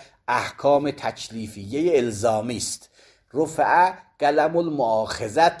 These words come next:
الاخرویه. اما با این احادیثی که این کلمه، این جمله در این ام-، احادیث عمد الصبی خطأ اومده،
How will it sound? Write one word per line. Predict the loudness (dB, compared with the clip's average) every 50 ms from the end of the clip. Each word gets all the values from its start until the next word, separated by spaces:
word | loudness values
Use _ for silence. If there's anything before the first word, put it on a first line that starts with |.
| -2
الاخرویه. | -2 0 2 2 2 2 0 0 0 0 0 -2 -4 -6 -8 -4 0 2 2 2 0 -4 -12 _ _ -20 -20 -20 _ _ _ _ _ _ _ -2
اما | -2 -2 0 2 4 4 4 4 2 -2 -8 -18 _ _ _
با | 8 8 8
این | 8 6 0 -4 -4 -6 -10 -16 _ _ _ _ _ _ _ _ _ _ _ _ _ _ _ _ _ _ _ _ _ _ _ _ _ _ _ -8 2 4
احادیثی | 4 6 8 8 8 8 6 2 0 -6 -8 -8 -8 -10 -12 -12 -14
که | -8 -6 -4 -2 -2 -4 -4
این | -4 -6 -6 -6 -8 -14 -18 _ _
کلمه، | -14 -8 0 0 2 4 4 4 4 2 0
این | 0 0 0 -2 -4 -4 -6
جمله | -2 0 0 2 2 2 0 0 2
در | 4 4 2 2
این | 2 -4 -6 -10 -12 _ _ _ _ _ _ -6
ام-، | -4 -4 -4 -6 -12 -12 -4
احادیث | -2 2 6 6 6 6 4 0 -6 -6 -4 -4
عمد | -2 -2 -4 -4 -2 -2
الصبی | -2 -4 -2 -2 0 0 0 0 -4 -8 -8
خطأ | -6 -6 -4 2 2 4
اومده، | 4 4 0 -2 -2 0 0 4 8 8 8 8 6